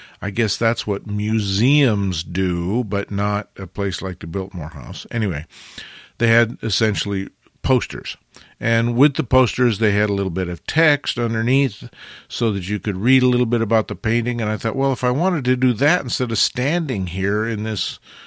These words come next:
you know, looking at this silly poster, I would just buy a book and sit down and read it in the comfort of my home." But of course, the big difference between, uh,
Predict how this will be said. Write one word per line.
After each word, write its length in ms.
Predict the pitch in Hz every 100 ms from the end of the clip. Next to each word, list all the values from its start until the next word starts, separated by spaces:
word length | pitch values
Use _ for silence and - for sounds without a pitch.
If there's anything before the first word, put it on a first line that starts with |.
| - - -
you 180 | 117
know, 160 | 95 90
looking 460 | 90 113 127 120 117
at 100 | 87
this 140 | 104
silly 420 | - 143 139 120
poster, 840 | 98 - - 160 180 - 85 80 - - - - _ -
I 160 | 110
would 400 | 120 117 117 101
just 400 | - 135 - -
buy 200 | - 123
a 160 | 143 120
book 480 | 87 147 156 82 -
and 160 | 87
sit 240 | 85 - 127
down 260 | 120 127
and 160 | 117 101
read 200 | 120 127
it 80 | 120
in 80 | 110
the 80 |
comfort 440 | 113 131 113 120 101
of 100 | 90
my 280 | 110 90 104
home." 540 | - 143 151 95 101 - - _ _ _ _ _ _ _ -
But 140 | 120 139
of 80 | 143
course, 280 | 143 131
the 120 | - 117
big 260 | 135 131
difference 440 | 120 160 143 117 -
between, 600 | 117 104 117 113 113 104 - - - - - - _
uh, 300 | 95 101 98